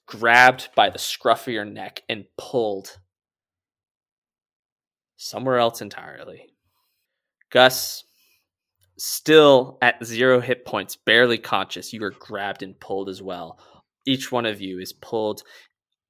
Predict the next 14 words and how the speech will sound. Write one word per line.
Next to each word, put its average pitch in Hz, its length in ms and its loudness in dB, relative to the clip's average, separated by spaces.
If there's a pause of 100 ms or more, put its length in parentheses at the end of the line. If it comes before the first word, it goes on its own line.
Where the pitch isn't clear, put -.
(160)
into 120 380 -8
this - 520 -10 (1200)
different 127 540 -6 (120)
plane 101 420 -10
of 95 100 -16
existence. - 1040 -14 (1800)
The - 80 -20 (280)
ground 123 720 4 (560)
is - 240 -16 (800)
this - 280 -12 (260)
dark 123 520 2 (120)
black 104 500 0
with - 300 -16
purple 113 720 -4